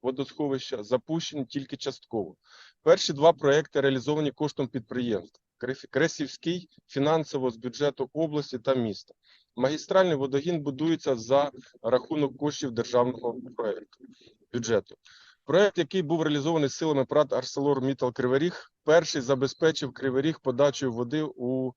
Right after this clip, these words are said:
водогін-, водогінних системах. Завдяки швидкій та злагодженій роботі фахівців підприємства наприкінці літа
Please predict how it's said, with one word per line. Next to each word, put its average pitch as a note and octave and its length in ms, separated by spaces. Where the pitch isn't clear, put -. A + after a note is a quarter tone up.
водогін-, B2 640
водогінних A#2+ 680
системах. - 500
Завдяки F3 480
швидкій D#3 500
та C3+ 180
злагодженій C#3+ 540
роботі D3 420
фахівців C3+ 520
підприємства C#3 800
наприкінці C3+ 640
літа D3+ 400